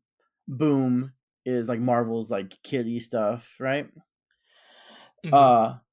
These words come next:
Speaker 1: this is what I found on two different, the Marvel Wiki and Wikipedia had the exact same paragraph, so I'm assuming it's fact. Um,
Speaker 2: <laughs> Okay.
Speaker 1: Marvel's goal was to create a comic, comic books that would appeal to manga readers.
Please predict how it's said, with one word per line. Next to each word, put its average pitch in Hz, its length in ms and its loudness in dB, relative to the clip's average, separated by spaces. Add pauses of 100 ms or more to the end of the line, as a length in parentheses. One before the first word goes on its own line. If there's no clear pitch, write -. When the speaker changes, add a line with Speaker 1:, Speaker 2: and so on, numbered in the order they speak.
(220)
Speaker 1:
this 180 240 -4
is 247 100 -4
what 226 200 4
I 190 100 4
found 185 240 2
on 185 220 2
two 285 400 0
different, 208 560 -4
the 165 160 -2
Marvel 247 300 4
Wiki 208 340 -4
and 170 100 -2
Wikipedia 127 520 -4
had 131 220 -4
the 127 140 -4
exact 151 320 0
same 135 160 -4
paragraph, 107 460 -6
so 98 120 -8
I'm 101 160 -6
assuming 139 360 -4
it's 113 100 -8
fact. - 400 -8 (840)
Um, 143 240 6
Speaker 2:
<laughs> 135 120 -12
Okay. 143 80 -6
Speaker 1:
Marvel's 240 460 2
goal 135 380 2
was 175 160 -2
to - 80 -16
create 156 320 0
a 131 280 0
comic, 220 360 0 (400)
comic 247 260 4
books 151 220 -2
that 151 100 0
would 135 120 -2
appeal 185 280 -2
to 165 80 -2
manga 131 480 2
readers. - 560 -12